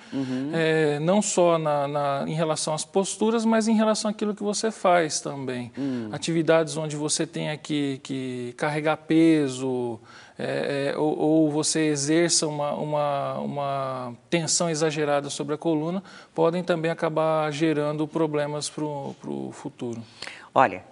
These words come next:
Speaker 1: já temos aqui várias perguntas. Pelo Facebook veio a pergunta do Jorge Cerqueira. Ele conta: "Eu tenho um desvio na coluna, escoliose. Sinto muitas dores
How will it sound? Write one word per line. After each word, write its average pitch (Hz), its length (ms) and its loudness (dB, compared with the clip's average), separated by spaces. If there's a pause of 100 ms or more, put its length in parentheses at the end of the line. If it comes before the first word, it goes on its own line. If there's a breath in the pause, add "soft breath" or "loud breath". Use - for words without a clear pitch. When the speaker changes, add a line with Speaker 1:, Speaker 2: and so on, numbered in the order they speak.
(140)
Speaker 1:
já 151 400 4
temos 131 360 -2
aqui 131 180 -4
várias 123 260 -2
perguntas. 175 640 0
Pelo 196 260 0
Facebook 220 640 -2
veio 156 260 2
a 156 40 0
pergunta 147 440 0
do 151 160 -2
Jorge 156 680 0
Cerqueira. 127 840 0 (360 loud breath)
Ele 170 140 2
conta: 160 260 0
"Eu 170 60 2
tenho 240 180 0
um 254 40 2
desvio 214 480 0
na 233 120 0
coluna, 196 560 0
escoliose. 135 880 4
Sinto 127 320 -4
muitas 185 340 0
dores 160 460 2